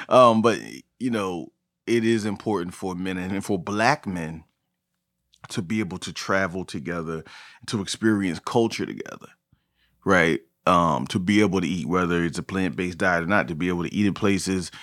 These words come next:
coffee, you know, whatever you, whatever you're into,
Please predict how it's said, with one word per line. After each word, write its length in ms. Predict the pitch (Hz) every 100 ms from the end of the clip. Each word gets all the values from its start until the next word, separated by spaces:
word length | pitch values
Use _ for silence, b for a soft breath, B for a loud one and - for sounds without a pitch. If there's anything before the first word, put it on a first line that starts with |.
| B B B
coffee, 540 | - 107 92 95 90 - B B B
you 80 | 80
know, 180 | 78 87
whatever 400 | 87 101 104 101
you, 280 | 95 95 -
whatever 380 | 101 104 104 95
you're 140 | 98
into, 600 | 117 123 - 92 87 73